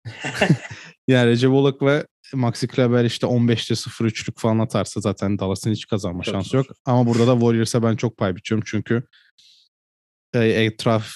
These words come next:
Speaker 1: iki, üç yıldızın etrafına kurdukları kadroda hani her, her an sahada oynayabilecek, playoff serisinde oynayabilecek kişilerle doldurdular ve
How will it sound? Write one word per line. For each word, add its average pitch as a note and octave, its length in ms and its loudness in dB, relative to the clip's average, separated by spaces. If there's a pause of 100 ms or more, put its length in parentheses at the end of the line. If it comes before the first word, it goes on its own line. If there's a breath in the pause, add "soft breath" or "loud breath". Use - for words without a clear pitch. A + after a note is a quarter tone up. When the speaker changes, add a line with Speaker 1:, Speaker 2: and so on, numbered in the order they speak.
(140)
Speaker 1:
iki, C3+ 460 0 (640)
üç C#3 240 0
yıldızın A2 340 2
etrafına A2+ 460 0
kurdukları A2+ 540 -2
kadroda A2 640 -2
hani G2+ 220 -2
her, A#2 480 -2 (120)
her B2 200 2
an B2 240 2
sahada A2 280 0
oynayabilecek, G#2+ 500 0
playoff A2 240 0
serisinde G#2 400 -2
oynayabilecek G2+ 720 0 (280 loud breath)
kişilerle A2 540 2
doldurdular G2 640 0
ve B2+ 140 2